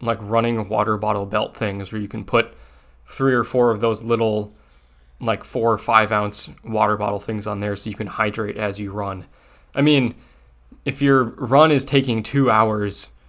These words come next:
you probably need to be hydrating during it. I know you g-, just got that water bottle that fits in your hand, but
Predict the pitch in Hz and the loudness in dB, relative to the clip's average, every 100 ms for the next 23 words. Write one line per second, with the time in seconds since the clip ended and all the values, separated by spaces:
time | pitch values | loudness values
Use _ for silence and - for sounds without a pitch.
0 | - - _ - _ - 127 120 139 117 | -20 -20 _ -20 _ -6 -4 4 6 8
1 | 120 113 117 110 107 104 120 104 110 104 | 6 2 0 -2 -4 0 0 2 0 0
2 | 98 101 113 101 95 98 113 135 139 117 | -2 2 2 2 -4 -4 2 4 4 4
3 | - - - _ - 120 - 113 104 - | -4 -12 -20 _ -8 -8 0 0 2 -2
4 | 110 107 107 104 104 101 - - 117 - | 0 -2 0 -2 -2 -2 -4 -6 -6 -6
5 | 104 98 104 101 95 - - - | -8 -10 -8 -8 -8 -8 -4 -6